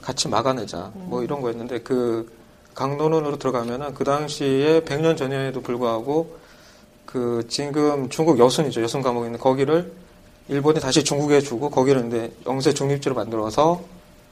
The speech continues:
Speaker 1: 한중일 뭐 평화 회의를, 회의체를 만들어서 운영을 하고, 또 젊은이들이 공동 군단을 만들어서 또 제 두 개씩 뭐 외국어도 가고,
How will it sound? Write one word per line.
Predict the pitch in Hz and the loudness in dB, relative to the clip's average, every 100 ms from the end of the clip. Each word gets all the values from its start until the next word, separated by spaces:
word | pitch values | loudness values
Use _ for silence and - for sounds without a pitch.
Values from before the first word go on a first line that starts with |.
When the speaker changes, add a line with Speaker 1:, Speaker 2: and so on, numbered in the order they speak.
| - - - - - - | -20 -20 -20 -20 -20 -6
Speaker 1:
한중일 | - 170 165 156 139 147 175 - - - | 0 0 0 -2 -2 -2 -4 -10 -20 -6
뭐 | 127 117 - - - | -2 -2 -6 -20 -18
평화 | - 156 160 | 2 4 6
회의를, | 156 175 170 131 - | 4 4 2 -2 -6
회의체를 | - 180 185 156 | 0 0 2 0
만들어서 | 123 110 117 113 151 160 175 - - - - - _ | 0 -4 -4 -2 0 0 0 -10 -20 -20 -20 -20 _
운영을 | 139 147 143 139 | -6 -4 -4 -2
하고, | 147 113 110 - - | -2 -2 -4 -8 -6
또 | 123 | -2
젊은이들이 | 143 151 165 165 139 139 131 | 2 4 4 2 2 2 2
공동 | 147 151 160 139 110 - - _ _ | 0 4 4 4 0 -14 -20 _ _
군단을 | - 147 151 123 101 - - 147 | -10 0 4 4 2 -12 -10 -8
만들어서 | 120 110 117 117 120 | -6 -6 -4 -4 -6
또 | - 117 | -8 -4
제 | - 135 131 - - | 2 2 0 -8 -12
두 | 139 | -4
개씩 | 147 - 123 | -4 -4 -6
뭐 | 113 | -4
외국어도 | 110 127 139 131 117 | -2 -2 0 -2 -2
가고, | 113 117 139 170 | -4 -4 -4 -6